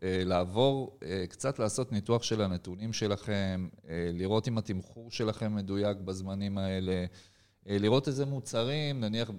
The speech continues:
עד עכשיו, בשנה האחרונה, איזה מוצר היה הכי פופולרי, מה הכי אנשים חיפשו, אה, מה היה לכם, איזה מוצר היה לכם הכי רווחי,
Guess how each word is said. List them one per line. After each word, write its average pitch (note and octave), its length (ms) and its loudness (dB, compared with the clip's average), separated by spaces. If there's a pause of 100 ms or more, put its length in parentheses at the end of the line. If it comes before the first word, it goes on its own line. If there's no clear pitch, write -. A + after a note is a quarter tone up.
עד A#2 200 2
עכשיו, C3+ 480 4
בשנה G#2 320 2
האחרונה, B2 440 2
איזה G#2+ 140 2
מוצר A2 380 2
היה A2+ 200 10
הכי A#2+ 380 4
פופולרי, G#2 540 4
מה A#2+ 220 2
הכי C3+ 240 2
אנשים B2 340 0
חיפשו, A2 840 0
אה, D#2 280 -2
מה G2+ 220 2
היה A#2 240 6
לכם, B2 340 0
איזה A#2+ 220 -2
מוצר B2 380 6
היה B2 100 10
לכם A#2+ 300 2
הכי B2 220 0
רווחי, B2 500 -2